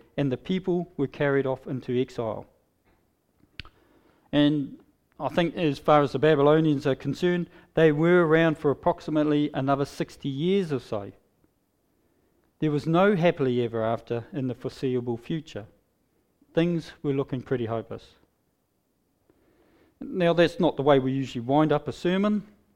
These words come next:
Um, there's questions there that remain unanswered. But sometimes in life, we find ourselves in circumstances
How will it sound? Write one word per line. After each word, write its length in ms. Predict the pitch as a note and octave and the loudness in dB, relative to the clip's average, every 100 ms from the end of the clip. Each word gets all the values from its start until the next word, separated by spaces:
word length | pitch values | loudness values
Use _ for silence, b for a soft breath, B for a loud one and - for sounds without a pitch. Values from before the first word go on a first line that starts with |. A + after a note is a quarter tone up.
| b b b b - | b b b b -6
Um, 320 | B2 B2+ C3 | -2 -2 -2
there's 200 | B2 A#2+ | -4 -4
questions 480 | - D3+ - C3 B2+ | -2 -2 -2 -6 0
there 160 | D3 | 2
that 120 | C3+ B2 | 2 0
remain 420 | B2+ C3+ C3+ B2+ | -2 0 0 0
unanswered. 640 | B2 D3 F3 - G3+ F#3+ - _ _ _ _ _ _ _ _ _ _ _ | 0 0 -2 -4 -8 -10 -18 _ _ _ _ _ _ _ _ _ _ _
But 160 | D3 - | -8 -2
sometimes 540 | - F#3 F3 D#3 C#3+ | 0 2 2 0 0
in 100 | C#3 | 0
life, 240 | C#3+ D3+ D3 - | 2 0 -2 -10
we 140 | - D3+ | -6 -6
find 360 | - E3 F3+ | -2 0 2
ourselves 440 | D3 B2 B2+ A#2 A2+ | 0 0 -2 -4 -6
in 100 | A2+ | -8
circumstances 1000 | - C3 C3 A2+ - A2+ G#2 A2 G#2 | -4 -4 -4 -10 -8 -8 -8 -14 -18